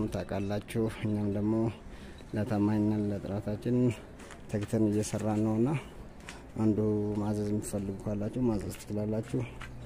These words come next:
ወንድም ጀማል አረቢያን መጅሊስ የስራ ቦታው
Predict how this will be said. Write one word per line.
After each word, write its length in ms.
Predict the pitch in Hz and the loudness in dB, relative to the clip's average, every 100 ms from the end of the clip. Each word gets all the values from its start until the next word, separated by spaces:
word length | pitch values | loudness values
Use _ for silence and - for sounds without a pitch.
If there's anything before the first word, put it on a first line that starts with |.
| - - - | -10 -10 -4
ወንድም 300 | 104 104 107 | 0 2 2
ጀማል 280 | 107 107 107 | 2 2 0
አረቢያን 480 | - 110 110 107 110 92 - - - - - - | 2 2 4 4 2 0 -6 -12 -14 -12 -2 2
መጅሊስ 420 | 117 107 135 - | 4 4 2 4
የስራ 320 | 110 98 110 110 | 2 2 4 4
ቦታው 320 | 107 104 127 | 4 4 2